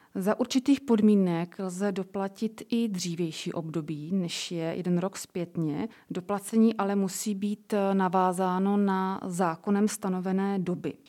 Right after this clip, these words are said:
Jde tak například doplatit doba studia, která už se od roku dva tisíce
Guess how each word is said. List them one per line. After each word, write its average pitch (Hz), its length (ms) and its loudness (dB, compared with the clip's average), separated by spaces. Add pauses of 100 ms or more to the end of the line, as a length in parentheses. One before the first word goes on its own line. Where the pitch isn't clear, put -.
(120)
Jde 190 160 -2
tak 220 240 0
například 190 640 -2
doplatit 190 680 -6
doba 165 280 -2
studia, 165 800 -8
která 160 380 -8
už - 120 -12
se - 140 -10
od 165 140 -8
roku 175 240 -6
dva 160 160 -8
tisíce - 520 -10